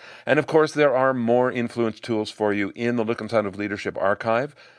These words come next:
There's an entire category in the archive called perception, how you're perceived. There's a lot under that filter about influence.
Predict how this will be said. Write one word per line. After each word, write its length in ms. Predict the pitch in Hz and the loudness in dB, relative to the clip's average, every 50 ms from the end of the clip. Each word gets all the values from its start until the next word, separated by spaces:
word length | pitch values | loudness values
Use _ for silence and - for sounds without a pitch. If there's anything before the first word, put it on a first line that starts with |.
| - - - _ | -20 -20 -20 _
There's 200 | - 139 143 135 | 0 0 2 2
an 100 | 143 143 | 0 0
entire 460 | 139 139 135 - 143 185 220 202 123 - | -2 -2 -4 -4 -2 0 0 0 0 -2
category 840 | - - - - 101 117 147 165 127 - 87 85 80 80 82 76 | -4 -10 -10 -4 -2 2 2 2 2 2 0 -2 0 0 -2 -4
in 80 | 67 90 | -4 -4
the 120 | 95 92 | -2 0
archive 400 | 87 95 95 - 110 104 - - | 0 0 0 0 0 -2 -2 -2
called 420 | - 110 107 104 104 104 104 98 - _ _ _ _ _ _ _ | -2 0 0 2 0 -2 -4 -10 -14 _ _ _ _ _ _ _
perception, 960 | - 123 120 117 - - - - 143 147 143 - - - 85 76 62 62 - - _ _ _ _ _ _ _ _ | -8 -8 -8 -6 -6 -8 -4 -4 -4 -4 -4 -8 -10 -8 -8 -8 -8 -10 -16 -20 _ _ _ _ _ _ _ _
how 440 | - - 110 110 113 117 120 120 120 | -8 -2 0 2 2 2 2 2 0
you're 480 | 113 107 110 104 104 104 101 101 104 | 0 0 0 0 0 0 0 -2 -2
perceived. 1300 | 101 - _ - - 101 95 95 90 - - - - 135 131 120 90 76 73 71 62 - - - - - - _ _ _ _ _ _ _ _ _ _ _ _ _ _ _ _ _ _ _ | -4 -6 _ -6 -4 -2 -2 -2 -4 -8 -10 -8 -6 -4 -4 -4 -4 -6 -6 -10 -12 -14 -18 -20 -20 -20 -20 _ _ _ _ _ _ _ _ _ _ _ _ _ _ _ _ _ _ _
There's 180 | _ - 110 92 | _ -4 -4 -4
a 80 | 85 80 | -4 -8
lot 400 | 82 90 95 120 139 135 - - | -6 -2 0 4 4 4 2 0
under 180 | 87 85 82 | -4 -6 -2
that 220 | 85 98 104 101 - | 0 0 0 0 0
filter 320 | - 80 73 - 80 78 | -6 -8 -8 -6 -6 -4
about 240 | 76 80 76 76 76 | -4 -4 -4 -6 -6
influence. 500 | 76 69 - - 73 76 78 101 - | -12 -14 -14 -14 -12 -12 -12 -12 -14